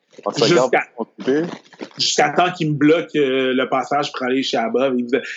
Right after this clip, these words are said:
Speaker 2: Abba, lui, est en confinement depuis vingt jours maintenant. Lui, est en dedans de chez eux. Il est pas sorti de chez eux depuis avant même que ce soit annoncé.
Speaker 1: Ah ouais, volontairement ou ?
Speaker 2: Volontairement, parce que lui était comme, « Non, ça va péter ici. » Il y avait,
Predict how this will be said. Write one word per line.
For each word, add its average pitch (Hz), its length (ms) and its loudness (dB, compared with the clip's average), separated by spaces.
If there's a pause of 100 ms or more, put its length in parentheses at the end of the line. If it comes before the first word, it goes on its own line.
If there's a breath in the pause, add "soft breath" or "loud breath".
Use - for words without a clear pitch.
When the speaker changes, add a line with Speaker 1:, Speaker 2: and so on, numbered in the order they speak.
(120 loud breath)
Speaker 2:
Abba, 143 300 4
lui, 139 200 0
est 147 100 -2
en 123 120 2
confinement 135 480 0
depuis 120 340 0
vingt 131 220 2
jours 143 260 2
maintenant. 151 380 -2 (120)
Lui, 139 160 2
est 135 120 2
en 123 100 2
dedans 135 160 2
de 135 40 -4
chez 127 240 0
eux. 135 160 4
Il 117 80 2
est 113 40 -2
pas 143 120 2
sorti 123 220 -2
de 131 160 0
chez 123 60 2
eux 131 60 2
depuis 117 420 0 (280 loud breath)
avant 156 320 2
même 147 220 0
que 135 100 -2
ce 123 80 -2
soit 123 220 -2
annoncé. 127 500 -2 (840)
Speaker 1:
Ah 160 200 2
ouais, 123 280 2
volontairement 160 800 2
ou ? 110 280 -2 (200)
Speaker 2:
Volontairement, 156 680 2
parce 135 180 -4
que - 80 -4
lui 135 220 0
était 123 200 -2
comme, « 123 400 -2
Non, 147 100 0
ça 127 140 -4
va 135 120 2
péter 123 300 -2
ici. » 143 340 -6 (800)
Il 135 60 2
y 135 40 6
avait, 139 240 4